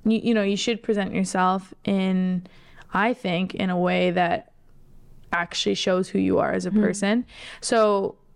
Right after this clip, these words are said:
Speaker 1: touching on that, our first episode, I don't, I think it was more so not in the fear of, "Okay, what is everyone gonna think?" But also it's like, "Okay, people are going to view this in a
Speaker 2: Mm-hmm.
Speaker 1: certain light," and that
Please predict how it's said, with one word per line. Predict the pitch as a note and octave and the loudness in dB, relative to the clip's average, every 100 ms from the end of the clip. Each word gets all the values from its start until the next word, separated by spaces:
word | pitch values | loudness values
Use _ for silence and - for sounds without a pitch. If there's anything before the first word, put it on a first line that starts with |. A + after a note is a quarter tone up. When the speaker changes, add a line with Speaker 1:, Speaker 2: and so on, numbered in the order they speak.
| - | -2
Speaker 1:
touching | A3+ - G#3 | -2 0 0
on | G3 G3 | 0 2
that, | F#3 - | 0 0
our | G#3 | -2
first | G3+ A3+ A3 | 0 -2 0
episode, | G3+ G3 F3+ F#3 F3+ | -2 -4 -2 0 0
I | - | 0
don't, | A3 A#3+ - - - - - - | 0 -2 -6 -16 -20 -20 -20 -8
I | G3+ | -4
think | C4 C4 | -2 0
it | |
was | C#4 A#3+ | 2 2
more | A3 G#3+ | 2 2
so | G#3 G#3 | 0 0
not | G3+ G3+ | 2 0
in | F#3+ | -2
the | |
fear | F#3 G3+ G3 | -2 2 2
of, | F#3+ F3+ - - - | 2 -2 -12 -20 -6
"Okay, | A#3 A3 F#3+ F#3 - - - | 0 2 0 -4 -10 -18 2
what | A3 | 4
is | G#3+ | 4
everyone | G#3+ G3+ G3 | 2 0 0
gonna | G3 F#3 | 0 -2
think?" | F3 F#3 A#3 - | 0 0 0 0
But | G#3+ - | 0 2
also | G3 F#3+ G3+ | 0 2 0
it's | F#3 F#3+ | 2 0
like, | F3+ - | 0 -2
"Okay, | G#3+ F#3 | -4 -4
people | - G3 | -4 -2
are | - F#3+ | 0 0
going | F#3+ G#3 G#3 | 2 2 2
to | A3+ | 0
view | E3+ F#3 G3 G3+ | 0 2 2 4
this | G#3+ C#4+ - | 2 0 0
in | G3+ | 0
a | G3 | 0
Speaker 2:
Mm-hmm. | |
Speaker 1:
certain | G3+ G#3+ G3 G3 F#3 | 0 0 0 -2 2
light," | F3+ A#3+ - - | 2 2 -2 -2
and | G#3 G3+ F#3+ | -2 0 0
that | G3 G3+ A3 - | 0 2 0 -2